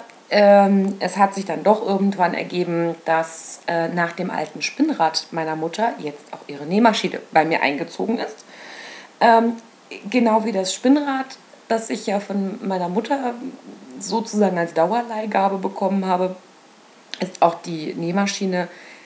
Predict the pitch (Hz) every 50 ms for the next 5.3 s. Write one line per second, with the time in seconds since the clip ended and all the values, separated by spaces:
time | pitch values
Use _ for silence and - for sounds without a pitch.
0 | - - - - - - - - 190 190 190 220 208 - 185 185 - - 208 202
1 | - - - - 240 233 240 247 - 277 320 - - - - - 190 - 190 185
2 | 196 190 196 185 185 - 190 - - 214 208 208 - - 247 226 - 214 202 214
3 | 208 - 208 - - - 202 202 - - - - - 214 202 - - - 240 220
4 | - - 208 196 - - - 175 - - - - - - - - 151 147 139 127
5 | 120 - 143 175 220 269